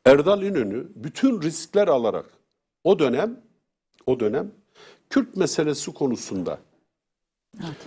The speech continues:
Speaker 1: çok detaylı bir rapor hazırladı. Ve bu raporu maalesef Türkiye anlayamadı. Bunu ben söylemiyorum. Bunu rahmetlik Demirel söyledi. Demirel dedi ki,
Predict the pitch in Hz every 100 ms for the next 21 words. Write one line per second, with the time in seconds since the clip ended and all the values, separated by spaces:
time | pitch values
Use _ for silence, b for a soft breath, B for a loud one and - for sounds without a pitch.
0 | - - - - 139 139 143 127 107 123
1 | 143 _ _ _ _ _ _ _ - 120
2 | 110 - 104 85 78 78 73 - _ _
3 | _ _ B B B 117 175 269 277 165
4 | - 104 135 - _ _ - 101 143 240
5 | 226 208 180 - 175 - 143 123 110 95
6 | 82 - _ _ _ _ _ _ _ _
7 | _ - 165 220 196 - 175 175 180 92
8 | - - _ _ _ b b - 139 220
9 | 190 160 147 165 160 - 107 - 139 170
10 | 180 110 - 80 - _ _ _ _ _
11 | _ _ _ - 113 127 127 120 185 156
12 | 156 160